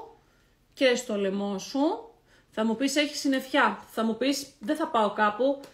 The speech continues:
Θα σου πω, "Δεν με νοιάζει". Συγγνώμη, γιατί η ακτινοβολία και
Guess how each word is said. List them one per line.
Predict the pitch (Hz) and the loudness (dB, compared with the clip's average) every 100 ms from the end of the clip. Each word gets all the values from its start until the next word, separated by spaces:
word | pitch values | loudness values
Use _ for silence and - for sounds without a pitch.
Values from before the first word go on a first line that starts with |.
| - | -8
Θα | 254 | -6
σου | - | -4
πω, | 254 302 | -2 0
"Δεν | 302 | 2
με | |
νοιάζει". | 285 240 226 233 247 - _ _ _ _ _ _ _ _ _ _ _ - | 2 2 0 -4 -8 -14 _ _ _ _ _ _ _ _ _ _ _ -20
Συγγνώμη, | - - 233 240 269 311 320 - - - | -12 -2 0 2 4 4 2 -4 -20 0
γιατί | 226 240 285 | 4 4 6
η | 302 | 6
ακτινοβολία | 302 269 247 220 233 254 294 320 311 - | 4 2 -2 2 2 4 4 4 2 -4
και | 269 | 2